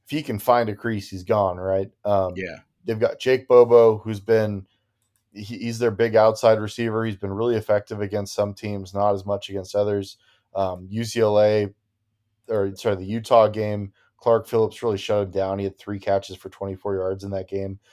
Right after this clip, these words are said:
Speaker 1: And then Michael Ezeki at tight end, a, a guy who was committed to Oregon at one point under Willie Taggart, a big physical tight end with really good vertical explosiveness. Um, but I think that Oregon here,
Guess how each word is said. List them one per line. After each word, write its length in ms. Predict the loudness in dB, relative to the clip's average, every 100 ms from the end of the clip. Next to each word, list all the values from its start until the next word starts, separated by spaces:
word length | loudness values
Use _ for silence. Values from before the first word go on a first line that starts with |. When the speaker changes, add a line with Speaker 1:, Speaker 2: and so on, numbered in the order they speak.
| _ _ -6
Speaker 1:
And 100 | -2
then 120 | 2
Michael 340 | 2 2 -4
Ezeki 380 | -4 -6 -4 -4
at 100 | 0
tight 200 | 2 2
end, 200 | 2 0
a, 240 | 0 2
a 80 | 2
guy 220 | 4 4
who 100 | 4
was 140 | -2 -8
committed 260 | -6 -6
to 80 | -4
Oregon 260 | -2 -2 -4
at 100 | -4
one 160 | -6
point 220 | -6 -6 -4
under 120 | -4
Willie 240 | -6 -6
Taggart, 480 | -2 0 0 -4 -8 _ _ _ -2
a 160 | -2 0
big 220 | 2 2 0
physical 460 | -4 -4 -4 -4
tight 260 | 2 4 4
end 200 | 2 -2
with 180 | -6 -4
really 220 | -4 -4
good 240 | -6 -6
vertical 320 | -6 -6 -6
explosiveness. 840 | -8 -6 -4 -4 -6 -8 -8 -10 -20 _ _ _ _ -2
Um, 400 | 2 0 -2 _ _ _ _ _
but 240 | 4 4 _ _ 0
I 140 | 0
think 240 | 0 -2 0
that 120 | 2
Oregon 460 | 4 2 2 -2
here, 560 | -4 -2 2 2 2